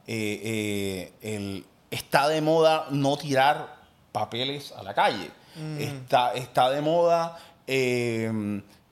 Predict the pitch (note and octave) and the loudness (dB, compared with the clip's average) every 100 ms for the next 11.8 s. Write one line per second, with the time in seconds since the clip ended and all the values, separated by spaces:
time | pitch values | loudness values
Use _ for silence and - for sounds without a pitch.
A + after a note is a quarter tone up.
0 | _ C#3+ C#3+ C3+ B2+ C#3+ C#3+ D#3 D3 C3 | _ 0 2 2 4 4 4 2 2 2
1 | C3+ C#3 B2+ C#3 D3 - - C#3 C#3+ C3 | 0 2 2 2 0 -2 -2 -2 -2 -4
2 | A#2+ D3+ B2+ C3 C3 F#3 D#3+ G2+ - - | -4 0 2 2 2 2 2 -4 -12 -16
3 | - B2+ B2 B2+ G#2 F2 F2 - F2 G2+ | -10 -8 -6 -6 -6 -10 -14 -20 -20 -18
4 | - - C#3 E3+ F#3 - G#2+ A#2+ D#3+ C#3+ | -10 -6 -4 -4 -4 -6 -6 -2 -2 -2
5 | D3 - - C3+ - C#3+ D#3 E3+ E3+ E3+ | -4 -8 -10 -10 2 4 6 4 4 6
6 | F3 E3+ - - - D3 C#3 C3 C3 D#3 | 4 2 -12 -16 2 4 4 0 2 4
7 | D3 E3 E3 C#3 E3 E3+ E3+ D3 C#3+ B2 | 4 4 0 4 4 4 0 -6 -6 -4
8 | A2+ B2+ D3 D#3 D#3+ D#3+ - - - C3+ | -2 0 4 4 2 -6 -14 -20 -6 0
9 | A#2+ B2+ D3 D3+ D#3 D3 B2 B2 C3 C#3+ | 2 6 6 6 0 -2 -4 -2 0 0
10 | D3+ C3+ D3 D#3 C3+ B2+ C#3 C#3+ B2 B2+ | 0 0 -2 -2 -2 2 2 4 4 2
11 | B2+ C3+ C3 C#3+ C3 B2 C3 D3+ | 0 -6 -4 -6 -4 -2 -2 -4